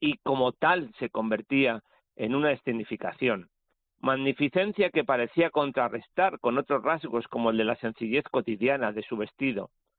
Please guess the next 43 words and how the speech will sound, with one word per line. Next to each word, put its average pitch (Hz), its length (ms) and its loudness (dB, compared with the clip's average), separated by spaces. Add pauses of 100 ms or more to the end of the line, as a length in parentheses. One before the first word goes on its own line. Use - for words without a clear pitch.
(280)
Comportamiento 160 720 0
que 175 100 2
llegó 160 220 4
a 180 80 6
derivar 170 400 4
en 170 100 0
aquella 165 360 2
falsa 175 400 -2
anécdota 151 440 2
en 127 80 -2
la 127 120 -2
que 127 100 -2
se 127 120 -4
decía 120 540 2 (380)
que 135 60 0
Isabel 135 360 0
prometió 147 460 2
no 143 100 2
mudarse 139 460 2
de 123 140 2
camisa 135 420 -2
hasta 123 180 -4
que 120 140 -4
no 127 100 2
se 127 140 0
produjese 117 560 -2
la 110 120 2
conquista 117 460 -4
de 104 140 -2
Granada. 101 480 -2 (560)
Bueno, 113 280 -2 (160)
pues - 180 -4
falso. - 340 -4 (260)
No 123 160 0
hay 127 80 2
más 127 480 -4
que 127 120 0
comprobar 135 480 2
las 135 220 0
mudas 147 340 2
de 127 80 0
la 120 100 2
reina 156 400 0